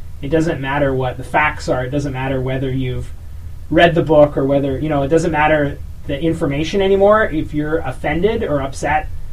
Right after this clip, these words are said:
then you just rally behind the fact that you're upset, and, and you disregard, like,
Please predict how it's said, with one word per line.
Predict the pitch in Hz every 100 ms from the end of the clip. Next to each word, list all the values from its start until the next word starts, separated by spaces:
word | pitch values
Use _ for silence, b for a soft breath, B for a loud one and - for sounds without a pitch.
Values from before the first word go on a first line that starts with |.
| - - -
then | 160 139 147 131 131 139
you | 147 160
just | 160
rally | 151 147 147 135
behind | 127 143 135
the |
fact | 131 135 131
that | 139 -
you're | 156
upset, | - - - - - - -
and, | 127 123 120 117 113 - -
and | 131
you | 131
disregard, | 127 151 156 131 135 135 127
like, | 123 120